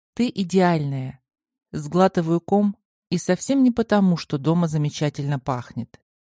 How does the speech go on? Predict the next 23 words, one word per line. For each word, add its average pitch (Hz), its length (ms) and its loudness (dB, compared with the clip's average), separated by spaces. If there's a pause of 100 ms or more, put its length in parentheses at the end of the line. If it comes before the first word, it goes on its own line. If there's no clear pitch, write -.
(380)
Анюта 202 400 2
недоверчиво 175 720 2
на 165 140 0
меня 165 240 0
смотрит, 190 580 -2 (480)
поэтому 180 400 2
просто 180 400 0
вручаю 160 560 2
ей 160 140 -4
сладость, 190 640 -4 (260)
собираю 226 540 2
расставленные 143 640 0
по 151 160 -4
полу 139 320 -4
продукты, 175 640 -2
которые 208 420 2
не 202 140 4
заинтересовали 196 840 0
Ярика, 180 560 -4 (540)
и 190 200 0
иду 220 200 0
в - 80 -18
кухню. 127 560 -8